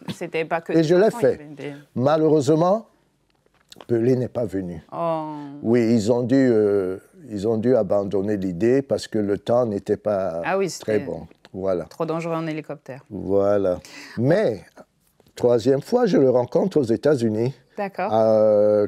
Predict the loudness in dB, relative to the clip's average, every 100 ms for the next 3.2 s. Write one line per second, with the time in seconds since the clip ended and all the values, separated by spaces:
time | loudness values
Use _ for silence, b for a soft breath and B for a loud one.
0 | 0 2 2 0 -2 b b b b b
1 | b _ -4 0 2 0 0 -2 -6 -4
2 | -2 0 0 0 -2 0 2 2 0 -6
3 | -14